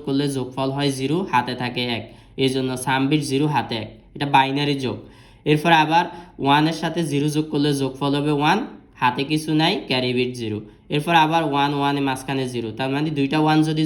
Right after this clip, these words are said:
যোগ করি, যোগফল হয় জিরো, হাতে থাকে এক, মানে সাম বিট জিরো, হাতে এক, মানে ক্যারি বিট ওয়ান। এরপর আবার এখানে দুইটা ওয়ান আছে, তার মানে আবার যোগফল জিরো, হাতে থাকবে এক।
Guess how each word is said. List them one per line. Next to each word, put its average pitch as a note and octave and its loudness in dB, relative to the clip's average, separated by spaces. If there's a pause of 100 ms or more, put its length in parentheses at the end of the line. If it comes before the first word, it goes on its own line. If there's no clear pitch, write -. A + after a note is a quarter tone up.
যোগ D#3 0
করি, D#3 2 (120)
যোগফল C#3 -4
হয় E3 2 (100)
জিরো, D#3 2 (160)
হাতে B2+ 0
থাকে A#2+ -4 (100)
এক, G#2 -8 (180)
মানে C3 -2
সাম C#3+ 2 (100)
বিট D#3+ 0
জিরো, F3 2 (200)
হাতে B2+ -2
এক, A#2 -6 (100)
মানে B2+ -4
ক্যারি A#2 -2
বিট A#2 -2
ওয়ান। G#2+ -8 (600)
এরপর E3 4
আবার D#3+ 0
এখানে D#3+ 0 (100)
দুইটা C#3+ 0
ওয়ান D3 2
আছে, C3+ -4 (120)
তার C#3 2
মানে D3 2
আবার D#3 4 (100)
যোগফল D3 -2
জিরো, D3 0 (140)
হাতে C3 -2
থাকবে A#2+ -4
এক। G#2+ -10